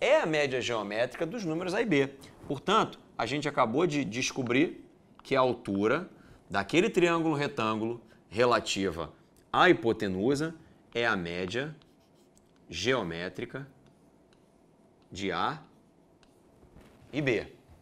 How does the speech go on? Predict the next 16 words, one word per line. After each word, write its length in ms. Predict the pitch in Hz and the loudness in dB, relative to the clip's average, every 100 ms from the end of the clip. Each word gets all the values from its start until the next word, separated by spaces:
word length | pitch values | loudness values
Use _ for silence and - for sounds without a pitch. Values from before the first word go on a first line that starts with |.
| _ _ _ _ _ _ _ _ _ _ _ - - - _ | _ _ _ _ _ _ _ _ _ _ _ -20 -20 -20 _
Nessa 260 | - 190 196 | -4 -2 2
terceira 480 | 190 139 - 131 110 | 4 2 4 4 4
etapa, 480 | - 139 147 113 | 4 4 4 2
nós 200 | 110 120 | 0 0
vamos 240 | 101 127 127 | 0 -4 -4
tentar 340 | 127 101 117 | -6 -4 -4
representar 960 | 110 107 110 104 101 87 123 127 - - _ | -4 -4 -4 -4 -6 -4 -2 -2 -4 -20 _
a 120 | - 110 | -6 -4
média 300 | 120 117 113 | -2 4 4
harmônica 760 | 90 92 117 131 107 - 76 - _ _ | 4 2 4 4 2 -6 -14 -16 _ _
dos 200 | 95 101 | -14 -12
números 400 | 101 104 98 92 | -10 -6 -4 -2
A 100 | 95 | 0
e 60 | 95 | 0
B 360 | 85 127 139 - - _ | 2 2 2 0 -20 _
geometricamente. 1120 | - 107 131 127 127 - 127 156 120 90 76 | -2 4 4 4 2 0 2 2 2 -4 -10